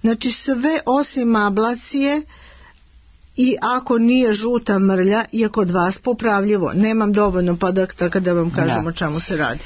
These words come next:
Speaker 2: Doktorka Suvajac, kad govorimo o laserskom, e,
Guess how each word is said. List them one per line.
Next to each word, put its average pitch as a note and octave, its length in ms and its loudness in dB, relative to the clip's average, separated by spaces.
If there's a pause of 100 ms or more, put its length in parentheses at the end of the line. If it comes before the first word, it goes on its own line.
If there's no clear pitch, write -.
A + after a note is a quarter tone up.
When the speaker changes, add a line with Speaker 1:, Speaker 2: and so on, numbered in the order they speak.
(140)
Speaker 2:
Doktorka F3+ 460 -2
Suvajac, D3+ 520 0
kad D3 180 -2
govorimo D#3+ 520 2
o C3+ 280 2
laserskom, C3+ 720 -2
e, F#2+ 40 -2